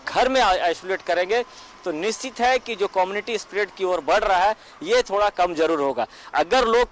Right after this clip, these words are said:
testing center में जाते हैं तो वो खुद भी सुनिश्चित करें कि हमें सामाजिक दूरी बनाते हुए, अ,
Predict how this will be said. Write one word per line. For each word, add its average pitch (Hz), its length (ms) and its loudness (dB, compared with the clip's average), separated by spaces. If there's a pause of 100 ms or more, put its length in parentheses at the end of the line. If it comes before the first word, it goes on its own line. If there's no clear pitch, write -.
(100)
testing 220 360 -4
center 202 320 -4
में 202 140 -2
जाते 190 320 0
हैं 220 120 -2
तो 220 140 -4
वो 214 140 0
खुद 202 320 -10
भी 277 140 0
सुनिश्चित 240 440 -6
करें 226 240 -2
कि 214 120 -6
हमें 202 400 -2
सामाजिक 185 500 -4
दूरी 190 240 -6 (280)
बनाते 175 360 0
हुए, 240 320 4
अ, 247 40 -4